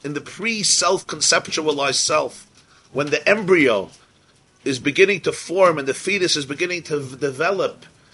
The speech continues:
there is the Simeni Kechosim Alibecha. There is the Torah that's, that's ingrained, entrenched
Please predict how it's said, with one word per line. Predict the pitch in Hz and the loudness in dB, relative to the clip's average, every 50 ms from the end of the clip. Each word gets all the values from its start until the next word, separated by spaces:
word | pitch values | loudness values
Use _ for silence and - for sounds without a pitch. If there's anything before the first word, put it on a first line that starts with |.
| _ - - - - | _ -20 -20 -20 -10
there | - 151 160 160 | -4 -2 0 0
is | 156 139 117 | 0 -2 0
the | 147 | 0
Simeni | 135 - - - 175 165 156 160 180 220 220 202 196 - | 2 2 2 2 0 -2 -2 -2 -2 -2 -2 -2 -6 -6
Kechosim | - 170 151 - - - - 196 226 226 - - - 185 170 | -6 -6 -4 -4 -4 -2 0 0 2 4 4 4 2 2 0
Alibecha. | 170 160 156 156 143 127 180 202 220 208 - - 131 104 - - _ _ _ _ _ _ _ _ _ _ _ _ _ | -2 -2 -2 -4 -2 2 4 4 4 4 2 -2 -6 -6 -8 -10 _ _ _ _ _ _ _ _ _ _ _ _ _
There | - 147 156 156 | -8 -6 -4 -4
is | 151 131 | -4 -4
the | 147 147 | -6 -6
Torah | - - - 208 220 220 208 196 | -4 0 2 4 4 6 6 4
that's, | 185 160 175 - - - - - - - - - - _ _ - | 4 4 0 -2 -2 -2 -2 -2 -4 -4 -8 -12 -18 _ _ -4
that's | 123 151 139 139 - 156 | -2 -2 -2 -2 -4 -6
ingrained, | 147 139 123 135 151 156 196 220 226 208 175 147 | -6 -8 -8 -2 2 4 6 6 6 4 2 -4
entrenched | 147 - - - - - 185 226 240 196 156 - - - - - - - | -8 -6 -6 -6 -4 0 2 2 2 2 0 -4 -8 -8 -8 -10 -14 -20